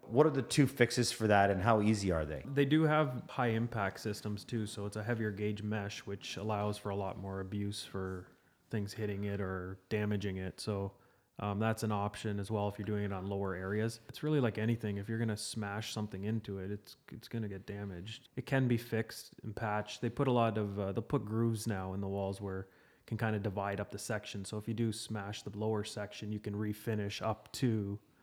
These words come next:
Speaker 2: that line where you're not gonna notice that it was repaired.
Speaker 1: So you don't have to do a whole wall or so on.
Speaker 2: Exactly, yeah.
Speaker 1: And what is that mesh that, uh, if, say, I had kids and I wanted to do stucco and I wanted to ask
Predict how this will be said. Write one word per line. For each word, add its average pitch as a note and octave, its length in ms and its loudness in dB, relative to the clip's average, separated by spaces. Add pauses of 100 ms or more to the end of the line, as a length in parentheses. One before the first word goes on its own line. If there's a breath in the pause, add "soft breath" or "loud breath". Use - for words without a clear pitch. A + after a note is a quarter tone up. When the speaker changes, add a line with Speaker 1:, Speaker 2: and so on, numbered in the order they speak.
(160 soft breath)
Speaker 2:
that G#2 220 4
line G#2 380 0
where G2 80 -4
you're G2+ 100 -2
not G#2 200 -4
gonna G#2 120 -2
notice G2+ 440 -4
that G2 160 -8
it F2 100 -6
was F#2+ 200 -8
repaired. G2 440 -10
Speaker 1:
So - 80 -2
you A2 60 6
don't G2+ 100 4
have G2 80 0
to F#2+ 60 -2
do F2+ 160 2
a D#2 40 0
whole E2+ 240 2
wall F2 380 4
or E2 100 2
so F2+ 80 2
on. F#2+ 60 2
Speaker 2:
Exactly, D#2+ 360 -2
yeah. - 80 -6
Speaker 1:
And A#2 200 8
what D3 140 12
is E3 140 4
that B2+ 260 6
mesh A#2 300 2
that, G2 360 0
uh, F#2+ 320 4
if, G2+ 160 0 (520 loud breath)
say, A#2 500 8 (140)
I G2 120 6
had A2 300 6
kids G2+ 320 4
and F#2 60 2
I F#2 60 4
wanted F#2+ 260 4
to G2+ 80 2
do G2 40 2
stucco F#2 420 2
and F2 100 2
I F2 120 0
wanted F#2 300 2
to - 200 -2
ask G2 320 6